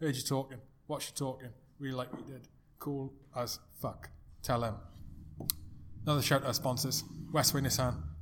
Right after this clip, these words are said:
U K's largest Nissan dealership. If you're looking for a car, maybe you've got a company, maybe an individual, commercial type vehicles, private type vehicles, you can get up to a twenty percent discount on your purchase.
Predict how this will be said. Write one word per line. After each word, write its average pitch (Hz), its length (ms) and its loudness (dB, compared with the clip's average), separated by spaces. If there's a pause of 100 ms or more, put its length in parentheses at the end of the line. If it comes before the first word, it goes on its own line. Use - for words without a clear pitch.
(160)
U 143 140 6
K's 127 220 2
largest 120 340 4
Nissan 117 220 0
dealership. 113 460 0 (260)
If - 60 -4
you're 117 80 4
looking 120 180 2
for 120 120 -2
a 110 40 -4
car, 120 500 2 (360)
maybe 120 180 0
you've 123 80 2
got 120 80 2
a - 40 -14
company, 117 480 0 (100)
maybe 117 160 0
an 120 80 2
individual, 113 640 2 (240)
commercial 117 340 2
type 120 180 -2
vehicles, 113 380 -4
private 117 260 0
type 110 160 -4
vehicles, 110 460 -4
you 120 80 -8
can 120 120 0
get 147 180 6
up - 120 0
to 160 100 0
a 151 40 2
twenty 139 220 2
percent 135 360 0
discount 123 460 -4 (560)
on 131 100 -4
your 120 100 -4
purchase. - 600 0